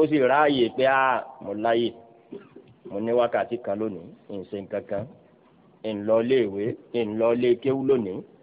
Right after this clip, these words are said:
A wà nù sinmi ń bi iṣẹ́, àyè náà nù. Níbo ló wá lò sí? Ànábì ní méjèèjì yìí, n tí ó jẹ́ yẹn ó jèrè, n tí ó sì jẹ́ yẹn ó sọ́ọ̀tì. Ẹ,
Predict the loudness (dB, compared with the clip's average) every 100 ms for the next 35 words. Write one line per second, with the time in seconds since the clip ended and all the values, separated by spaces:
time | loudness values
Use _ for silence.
0 | -20 _ _ _ -20 _ _ _ _ _
1 | _ _ 0 4 6 4 4 2 2 0
2 | 0 2 0 0 0 0 2 2 2 -4
3 | -6 -4 -2 2 4 4 2 -4 -8 -20
4 | -20 _ _ _ _ _ _ _ _ -8
5 | -2 2 4 4 0 -6 -8 -14 -14 -20
6 | _ _ _ _ _ _ _ _ _ _
7 | _ -12 -8 -6 -4 -4 0 -2 0 0
8 | 0 -2 -16 -14 -12 -12 -12 _ _ -16
9 | -16 -8 -4 -4 -2 -2 0 -2 -4 0
10 | 2 4 0 -4 -18 -20 -20 -18 -8 -6
11 | -6 -8 -10 -8 -10 -12 -10 -10 -10 -20
12 | -20 -20 _ -20 _ _ _ _ _ _
13 | _ _ _ -10